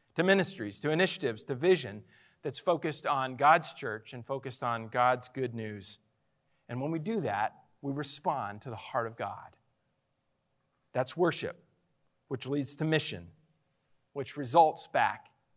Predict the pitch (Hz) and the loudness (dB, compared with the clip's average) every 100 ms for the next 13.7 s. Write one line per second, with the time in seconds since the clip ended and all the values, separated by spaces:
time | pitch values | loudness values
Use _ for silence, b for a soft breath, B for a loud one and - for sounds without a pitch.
0 | - 123 110 117 123 120 117 _ _ _ | -8 -6 -6 -4 -4 -4 -8 _ _ _
1 | - 123 104 78 - - - - - _ | -8 -6 -6 -10 -16 -18 -16 -16 -18 _
2 | _ _ _ _ _ _ _ _ _ _ | _ _ _ _ _ _ _ _ _ _
3 | _ _ _ - 147 156 143 127 - - | _ _ _ 2 2 2 -2 -4 -6 -8
4 | - - 151 147 147 139 156 175 147 135 | -12 -4 0 4 4 4 -2 -4 -6 -4
5 | 165 160 151 151 139 143 165 139 113 101 | -2 6 6 6 2 -4 -4 -4 -6 -6
6 | 80 - _ _ _ _ - 123 - 190 | -6 -12 _ _ _ _ -14 -6 2 2
7 | 190 165 151 147 143 - 165 - 135 - | 2 -2 0 -2 -4 -2 -2 -2 -8 0
8 | 202 196 180 B B 175 156 196 - 175 | 6 6 6 B B 2 8 8 6 -2
9 | 143 190 185 185 - 202 185 170 170 151 | 2 4 6 4 -2 -2 0 0 2 6
10 | 190 196 - 98 - - - _ _ _ | 6 6 2 -4 -8 -10 -10 _ _ _
11 | _ _ b b b 165 202 226 208 185 | _ _ b b b 4 8 8 8 6
12 | 240 277 - 185 185 147 135 - 208 - | 4 4 6 6 6 2 -2 0 0 0
13 | 170 156 139 127 110 113 160 | -2 0 0 2 4 4 4